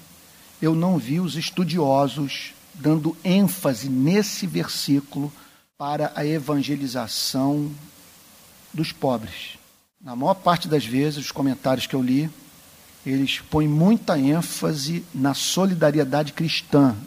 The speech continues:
em cristãos ajudando irmãos pobres. Mas eu não vejo por que nós dissociarmos esse cre-, desse texto da missão aos pobres, ainda mais quando Tiago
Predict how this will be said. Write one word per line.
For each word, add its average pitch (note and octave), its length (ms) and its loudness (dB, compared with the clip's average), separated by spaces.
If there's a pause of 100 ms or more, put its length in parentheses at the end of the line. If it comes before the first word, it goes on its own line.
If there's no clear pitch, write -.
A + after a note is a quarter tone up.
(160)
em C#3 100 2
cristãos F3 880 -2
ajudando D3 760 -2
irmãos C#3+ 600 -4
pobres. B2+ 460 0 (320)
Mas C3 160 -4
eu D3 80 2
não D#3 200 0
vejo C3+ 340 -2
por - 320 0
que D3 340 0 (880)
nós C3+ 800 0 (480)
dissociarmos D#3 1160 2
esse - 180 -4
cre-, C3+ 400 -4
desse C#3 300 -2
texto C#3+ 400 -2
da D3 240 0
missão E3+ 640 0
aos E3+ 260 -4
pobres, C3+ 600 4
ainda D#3 200 4
mais D#3+ 440 0
quando D3+ 340 -6
Tiago F3 880 2